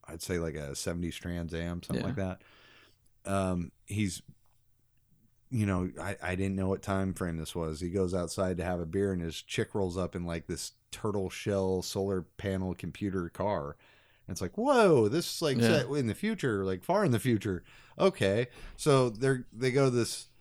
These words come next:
Speaker 1: to drop this car off, and on their way back, the car malfunctions, leads them to a shitty part of town,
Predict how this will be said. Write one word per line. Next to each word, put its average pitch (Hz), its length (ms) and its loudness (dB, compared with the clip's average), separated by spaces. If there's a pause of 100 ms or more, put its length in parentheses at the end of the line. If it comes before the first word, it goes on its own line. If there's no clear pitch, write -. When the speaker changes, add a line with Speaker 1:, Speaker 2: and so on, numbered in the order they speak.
(180)
Speaker 1:
to 123 100 -2
drop 120 280 4
this 110 160 -2
car 120 280 4
off, 107 280 2
and 98 120 -2
on 101 140 0
their 98 100 0
way 98 160 2
back, 104 460 0
the 92 80 -8
car 95 220 0
malfunctions, 90 800 -4
leads 90 240 -2
them 87 160 -4
to 80 200 -4
a 76 40 -6
shitty 85 340 -6
part 85 220 -2
of 76 80 -8
town, 90 440 -4